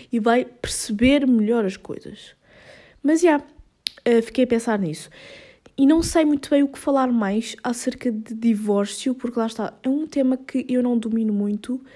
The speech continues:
e, hum, pode ser sensível para algumas pessoas. Eu tenho medo de estar aqui, tipo, a falar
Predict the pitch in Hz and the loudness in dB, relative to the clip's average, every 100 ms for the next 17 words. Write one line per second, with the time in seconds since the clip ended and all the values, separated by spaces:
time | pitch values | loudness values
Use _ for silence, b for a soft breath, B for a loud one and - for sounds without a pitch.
0 | B B B B - 240 233 233 233 226 | B B B B -2 2 6 6 6 4
1 | 226 226 220 - 240 247 254 277 269 254 | 4 0 -2 -10 -6 -2 -2 -2 -2 -4
2 | 247 220 214 240 247 254 262 - 269 262 | 0 0 2 0 2 0 0 -4 -2 0
3 | 247 240 233 233 233 233 233 226 - 226 | 2 2 2 0 -4 -6 -6 -8 -8 -10
4 | - 233 240 262 | -4 -2 2 2